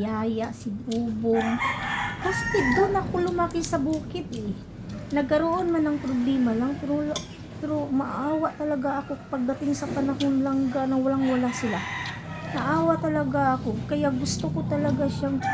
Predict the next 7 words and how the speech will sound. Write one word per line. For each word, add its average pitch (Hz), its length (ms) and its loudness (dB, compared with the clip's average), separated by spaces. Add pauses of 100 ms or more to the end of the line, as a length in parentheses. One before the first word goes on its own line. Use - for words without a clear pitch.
(560)
ah, 262 220 4
pakakainin, 277 1200 2
bigyan 233 420 0
ng 262 140 0
pagkain. 254 800 0 (400)
Pero 320 220 2
yung 349 320 2